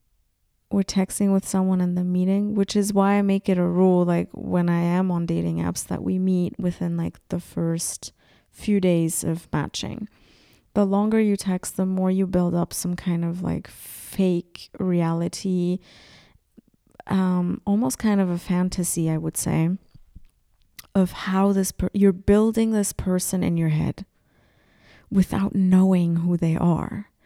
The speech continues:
So you're building your dream man, your dream woman, right?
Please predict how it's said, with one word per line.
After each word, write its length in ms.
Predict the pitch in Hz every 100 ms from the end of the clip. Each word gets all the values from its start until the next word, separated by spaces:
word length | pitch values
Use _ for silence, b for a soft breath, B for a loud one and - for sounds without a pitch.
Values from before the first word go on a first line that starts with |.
| b b b
So 200 | - -
you're 220 | 208 226
building 560 | 240 214 220 220 185 180
your 120 | 170
dream 1000 | 170 180 175 185 208 202 202 190 185 180 - _ _ b b b b b b b _
man, 520 | 185 190 185 175 175
your 120 | 170 170
dream 460 | 175 180 180 175
woman, 600 | 175 170 160 - - 208 214
right? 540 | 185 185 240 - -